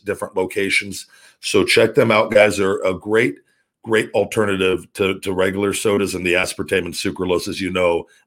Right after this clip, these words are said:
I don't like. The Farmer's Dog, real dog food for real pets. Sophie and little guy have been on that since the beginning of the year. It is really, really, really, I noticed a major difference in their attitude and their energy levels, guys. Um,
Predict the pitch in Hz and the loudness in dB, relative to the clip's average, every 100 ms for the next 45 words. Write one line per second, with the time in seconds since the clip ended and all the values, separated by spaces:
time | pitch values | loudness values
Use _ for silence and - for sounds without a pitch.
0 | - 92 82 - 76 - - - - - | -4 -4 -2 -2 -2 -6 -14 -12 -14 -14
1 | _ _ - - _ _ - 98 135 135 | _ _ -20 -20 _ _ -2 2 4 4
2 | 139 127 - 127 156 147 92 85 104 120 | 4 2 2 2 4 4 0 -4 -2 -2
3 | 101 110 110 - 120 - 98 107 95 113 | 0 0 0 -2 -8 -6 -2 -2 -2 -2
4 | 135 - - 107 107 98 98 92 98 95 | -2 -4 -6 -4 -4 -8 -8 -4 -4 -4
5 | 95 95 92 95 98 - _ _ - 113 | -6 -8 -6 -2 -4 -4 _ _ -10 -10
6 | 95 104 95 95 95 95 87 90 92 101 | -8 -8 -4 -2 -2 -4 -4 -2 0 2
7 | 107 92 90 80 87 98 101 95 95 95 | 0 -2 -8 -10 -6 -2 -2 0 0 0
8 | 92 95 95 90 - 90 - 98 95 90 | 0 0 0 -2 -4 -6 -6 -6 -4 -4
9 | - 92 98 98 101 98 - 104 - 98 | -8 -6 -6 -4 -6 -4 -4 -8 -8 -6
10 | 90 80 110 127 120 127 123 - _ _ | -4 0 0 0 0 -4 -4 -6 _ _
11 | _ 101 98 98 110 113 95 104 95 95 | _ -4 0 2 2 2 2 2 2 0
12 | 92 - 101 92 90 - - - _ - | -4 -2 0 2 0 -4 -12 -20 _ -2
13 | 95 90 80 | 0 0 -2